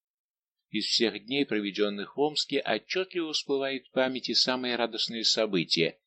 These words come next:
День Победы в тысяча девятьсот сорок пятом году.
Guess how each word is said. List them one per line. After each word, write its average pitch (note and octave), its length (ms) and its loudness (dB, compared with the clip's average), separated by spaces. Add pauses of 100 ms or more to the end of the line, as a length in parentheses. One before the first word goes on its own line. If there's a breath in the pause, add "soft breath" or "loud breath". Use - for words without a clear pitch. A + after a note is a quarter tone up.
(140)
День B2+ 320 2
Победы F#2+ 640 -2 (220)
в - 40 -20
тысяча D3 380 0
девятьсот B2+ 460 -4
сорок G2 320 -4
пятом G2 360 -4
году. D2 440 -4